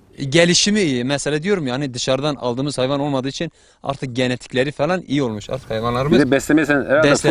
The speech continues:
Speaker 1: Beslenme.
Speaker 2: süt, sütü emiyorlar mı, sen mi veriyorsun?
Speaker 1: Yo, emiyorlar.
Speaker 2: Emiyorlar?
Speaker 1: Emiyorlar ya.
Speaker 2: Oho, sen klasik usulle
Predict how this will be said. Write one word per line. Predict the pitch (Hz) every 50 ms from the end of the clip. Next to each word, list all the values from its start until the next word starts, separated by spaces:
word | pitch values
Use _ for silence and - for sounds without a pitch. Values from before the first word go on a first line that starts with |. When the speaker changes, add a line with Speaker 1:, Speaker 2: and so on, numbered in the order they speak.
| 160
Speaker 1:
Beslenme. | 151 143 156 170 170 151
Speaker 2:
süt, |
sütü | - - 135 - - 196 196 - - - - - - - - -
emiyorlar | 139 165 190 220 220 226
mı, | 240 269
sen | - 226 226
mi | 220 185 165
veriyorsun? | 147 135 120 113 117 110 101
Speaker 1:
Yo, | 147 175 165
emiyorlar. | 139 147 143 147 139 117 104 95 104 - - -
Speaker 2:
Emiyorlar? | 135 175 233 240 233 214 170 123 98 160
Speaker 1:
Emiyorlar | 156 156 160 151 120 110 113
ya. | 147 185 202 -
Speaker 2:
Oho, | 98 180 87 85 87 104 139 175 180 151
sen | 151 156 -
klasik | - - 180 180 165 196 180
usulle | 175 - 175 165 175 220 247 233